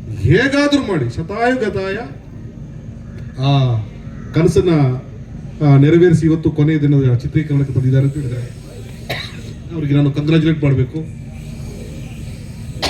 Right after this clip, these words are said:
ಇಷ್ಟು ದೊಡ್ಡ ಕಲಾವಿದರು ಬಳಗವನ್ನು ಇಟ್ಕೊಂಡು ರಮೇಶ್ ಇಂದ್ರ ಅವರು, ಶ್ರೀಧರ್ ಸರ್ ಹಿರಿಯ ಕಲಾವಿದರು, ನನ್ನ ಆತ್ಮೀಯ ಗೆಳೆಯ ಪ್ರಜ್ವಲ್ ಅವರು, ಸಂಪದ, ರಾಜ್ಬಿ ಶೆಟ್ಟಿ,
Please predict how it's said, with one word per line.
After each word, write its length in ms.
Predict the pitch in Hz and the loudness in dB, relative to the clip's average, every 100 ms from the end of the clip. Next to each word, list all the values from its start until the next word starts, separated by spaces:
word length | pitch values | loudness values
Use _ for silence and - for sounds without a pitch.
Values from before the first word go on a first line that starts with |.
| - 311 | -2 -4
ಇಷ್ಟು 300 | - - 240 | -4 -4 0
ದೊಡ್ಡ 180 | 226 190 160 123 - - - - - - - - - | 2 2 2 0 -4 -10 -14 -12 -12 -12 -12 -12 -2
ಕಲಾವಿದರು 320 | 156 165 147 | 2 4 4
ಬಳಗವನ್ನು 380 | 147 151 156 139 | 0 2 0 0
ಇಟ್ಕೊಂಡು 300 | - 120 - - - - - - - - - | -4 -6 -6 -12 -14 -12 -12 -12 -12 -12 -4
ರಮೇಶ್ 260 | 131 151 147 | 2 4 6
ಇಂದ್ರ 160 | 139 139 | 4 4
ಅವರು, 340 | 131 143 - - - - - - - - - - - | 2 0 -2 -10 -12 -12 -12 -12 -10 -10 -12 -10 0
ಶ್ರೀಧರ್ 240 | 156 156 | 2 4
ಸರ್ 220 | 143 143 127 | 4 4 4
ಹಿರಿಯ 220 | 135 147 | 4 4
ಕಲಾವಿದರು, 480 | 139 139 131 131 160 - - - - - - - | 2 2 2 0 -4 -8 -12 -12 -10 -10 -10 0
ನನ್ನ 120 | 143 | 4
ಆತ್ಮೀಯ 320 | 143 143 165 143 | 6 6 4 4
ಗೆಳೆಯ 260 | 143 147 123 - - - - - - - - - | 4 4 2 -2 -12 -14 -14 -14 -14 -12 -10 2
ಪ್ರಜ್ವಲ್ 360 | 127 131 151 | 2 6 6
ಅವರು, 260 | 139 143 - - - - - - - - | 6 2 -2 -12 -14 -14 -12 -14 -12 -2
ಸಂಪದ, 460 | 170 175 143 123 - - - - - - - - - - - | 0 4 2 2 -4 -10 -14 -14 -12 -12 -12 -12 -12 -12 -4
ರಾಜ್ಬಿ 300 | 139 175 156 | 0 2 2
ಶೆಟ್ಟಿ, 300 | 180 160 - | 4 2 2